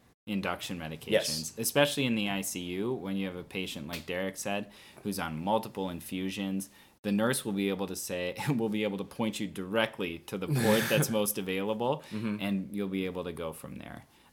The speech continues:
Speaker 1: Ideally, uh, having a nurse go out and set up a free-flowing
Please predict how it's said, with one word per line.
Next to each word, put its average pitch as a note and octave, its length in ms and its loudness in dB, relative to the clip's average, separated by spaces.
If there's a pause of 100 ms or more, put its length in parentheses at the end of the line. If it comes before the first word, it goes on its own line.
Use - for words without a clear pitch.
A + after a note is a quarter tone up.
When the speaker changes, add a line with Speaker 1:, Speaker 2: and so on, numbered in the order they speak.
Speaker 1:
Ideally, G#2 880 2 (420)
uh, F2+ 260 0 (420)
having G#2+ 380 2
a G#2 40 0
nurse G2 300 0
go F#2 200 -2
out F#2 120 0
and E2 120 -10
set F#2 260 -2
up G2 200 -2
a F2+ 60 -4
free-flowing F#2 920 -4